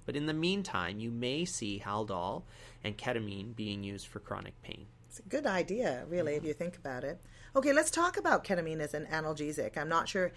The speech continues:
Speaker 2: how many of you are using it. I know many of us use it either as an induction agent for R S I or in conscious sedations.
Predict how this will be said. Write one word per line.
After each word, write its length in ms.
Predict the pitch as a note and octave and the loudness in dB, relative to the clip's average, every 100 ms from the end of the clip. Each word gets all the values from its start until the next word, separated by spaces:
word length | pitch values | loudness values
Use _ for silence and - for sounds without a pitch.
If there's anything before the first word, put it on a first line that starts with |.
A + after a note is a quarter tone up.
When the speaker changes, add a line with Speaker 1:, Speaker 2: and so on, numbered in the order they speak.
| - - | -14 2
Speaker 2:
how 160 | G3+ | 6
many 260 | G3 F#3+ F#3+ | 8 8 6
of 140 | D#3+ | 6
you 140 | D#3 D3+ | 4 0
are 40 | |
using 520 | C#3 E3+ A3 A3+ G#3+ | 0 2 2 4 4
it. 120 | A3 | 4
I 120 | A3 E3+ | 2 2
know 180 | E3 | 2
many 320 | E3 E3+ G#3 F#3 | 2 2 6 6
of 100 | D#3 | 6
us 180 | D3 - - - | 2 -2 -16 -4
use 260 | F3+ F#3 E3+ | 2 4 6
it 160 | E3 - | 4 6
either 500 | E3 D#3+ D#3+ D#3 D#3 | 2 4 6 4 4
as 160 | D#3 D3+ | 0 0
an 100 | D3 | -2
induction 540 | C#3+ E3 G3 - F3 | 2 2 2 -2 -4
agent 440 | D3 C#3+ C#3 C#3 - | -2 -2 0 -4 0
for 200 | D3+ - | -2 2
R 180 | D3 | 0
S 140 | D3 - | 0 0
I 320 | C3 C3 G3 - - | 0 0 -2 -6 -2
or 200 | - G#3+ | 6 8
in 100 | G#3+ | 6
conscious 560 | A3 F3+ E3 - D#3+ - | 4 0 0 2 2 2
sedations. 640 | D3 D3+ D#3 C#3 A#2 - | 2 2 2 -4 -6 -10